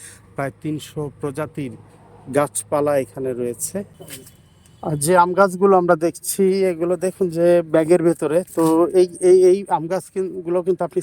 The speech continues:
ছাদে, আহ, রোপণ করতে পারবেন, মানে ব্যাগ ধরে এভাবেই রাখতে পারবেন। তো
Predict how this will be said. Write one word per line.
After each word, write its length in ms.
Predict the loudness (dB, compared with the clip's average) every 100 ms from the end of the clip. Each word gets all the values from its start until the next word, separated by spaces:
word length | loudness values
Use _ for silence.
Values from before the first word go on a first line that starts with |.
| -6
ছাদে, 420 | -8 -6 -4 -6
আহ, 640 | _ _ _ _ -10 -8
রোপণ 260 | -8 -8 -8
করতে 260 | -6 -6 -2
পারবেন, 280 | -2 -2
মানে 160 | -8 -8
ব্যাগ 220 | -6 -8
ধরে 300 | -8 -8 -6
এভাবেই 340 | -6 -8 -8 -8
রাখতে 300 | -8 -8 -2
পারবেন। 460 | -2 -2 -4 -4 -8 -6
তো 420 | -4 -4 -4 -8